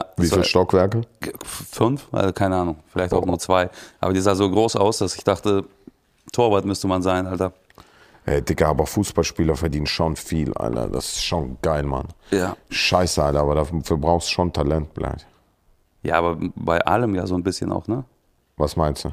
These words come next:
Speaker 2: Talent brauchst du ja schon bei allem. Oder Durchhaltevermögen.
Speaker 1: Ja.
Speaker 2: Manchmal ist
Speaker 1: Oder
Speaker 2: auch, glaub ich
Speaker 1: Disziplin, Blät.
Speaker 2: Ja, genau, da-, das, genau, Disziplin
Speaker 1: Ja,
Speaker 2: und,
Speaker 1: das
Speaker 2: und auch Ausdauer brauchst du auch. Auch,
Speaker 1: Ja.
Speaker 2: also, ich glaub, wenn man an einer Sache, egal wie talentiert oder untalentiert man ist, lang genug dran bleibt und so
Speaker 1: Mhm.
Speaker 2: wirklich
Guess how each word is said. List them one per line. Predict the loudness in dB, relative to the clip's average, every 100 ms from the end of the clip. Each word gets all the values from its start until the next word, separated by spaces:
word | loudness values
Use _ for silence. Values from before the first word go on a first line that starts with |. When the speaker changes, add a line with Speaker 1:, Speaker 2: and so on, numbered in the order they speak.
| -2
Speaker 2:
Talent | 2 2 2 0
brauchst | 0 2
du | 0
ja |
schon | 0 2
bei | 2
allem. | 2 2
Oder | 4 4
Durchhaltevermögen. | 4 2 2 2 2 0 0 -2 -6 -16 _ -6
Speaker 1:
Ja. | -2 0 2 2 2 4 4 4 2 -2 -10 _ -4
Speaker 2:
Manchmal | -2 2 4
ist | 6
Speaker 1:
Oder | 6
Speaker 2:
auch, | 6
glaub | 6
ich | 4
Speaker 1:
Disziplin, | 4 2 4 4 4
Blät. | 4 2 -4 _ 2
Speaker 2:
Ja, | 4
genau, | 6 4
da-, | 4 2
das, | 4 2 2
genau, | 0 0
Disziplin | 0 2 4 4 6
Speaker 1:
Ja, | 4
Speaker 2:
und, |
Speaker 1:
das | 2 -2 -8 -10 -12 _ -10
Speaker 2:
und | 0 2 2
auch | 2 2
Ausdauer | 4 4 4 4 4 4
brauchst | 4 2
du | 0
auch. | -2 -4 -6
Auch, | -8 -4
Speaker 1:
Ja. | 0
Speaker 2:
also, | 2 2 -2 _ _ _ _ _ _ _ _ _ _ _
ich | -20 _ -2
glaub, | -2 0
wenn | 0 2
man | 4 2
an | 2
einer | 2 2
Sache, | 4 4 4
egal | 2 4 4 4
wie |
talentiert | 2 2 2 2 0
oder | 2 0 0
untalentiert | 0 0 2 2 0
man | 0 0
ist, | 2
lang | 2 2
genug | 2 0
dran | 0 0 2
bleibt | 2 2 0
und |
so | 0
Speaker 1:
Mhm. | 2
Speaker 2:
wirklich | 0 -2